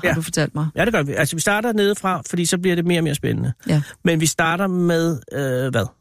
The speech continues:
Speaker 1: Månen.
Speaker 2: Wow.
Speaker 1: Altså, fordi månen... Der er jo
Speaker 2: Kommer
Speaker 1: ingen
Speaker 2: lige ind på listen.
Speaker 1: Ja, for, ja, så det, fordi at månen, der er jo ingen, der ved, hvem der opdagede månen. Den har jo på en eller anden måde altid været der, og mennesker har altid erkendt, den var der, ikke?
Speaker 2: Jamen, den spil-, det er jo
Speaker 1: Men
Speaker 2: noget af
Speaker 1: den
Speaker 2: det
Speaker 1: spiller jo
Speaker 2: eneste
Speaker 1: en ret
Speaker 2: ekstraterrestrielle, der,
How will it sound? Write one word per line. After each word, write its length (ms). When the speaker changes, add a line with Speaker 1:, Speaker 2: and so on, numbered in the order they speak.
Speaker 1:
Månen. 460
Speaker 2:
Wow. 320
Speaker 1:
Altså, 280
fordi 300
månen... 360
Der 60
er 40
jo 40
Speaker 2:
Kommer 80
Speaker 1:
ingen 140
Speaker 2:
lige 300
ind 120
på 60
listen. 360
Speaker 1:
Ja, 140
for, 80
ja, 180
så 320
det, 260
fordi 340
at 120
månen, 360
der 60
er 40
jo 40
ingen, 140
der 80
ved, 140
hvem 180
der 80
opdagede 340
månen. 300
Den 180
har 80
jo 60
på 120
en 40
eller 120
anden 100
måde 160
altid 220
været 240
der, 60
og 60
mennesker 280
har 100
altid 220
erkendt, 380
den 160
var 140
der, 140
ikke? 220
Speaker 2:
Jamen, 200
den 100
spil-, 280
det 80
er 40
jo 60
Speaker 1:
Men 80
Speaker 2:
noget 100
af 60
Speaker 1:
den 100
Speaker 2:
det 80
Speaker 1:
spiller 240
jo 120
Speaker 2:
eneste 180
Speaker 1:
en 60
ret 40
Speaker 2:
ekstraterrestrielle, 760
der, 100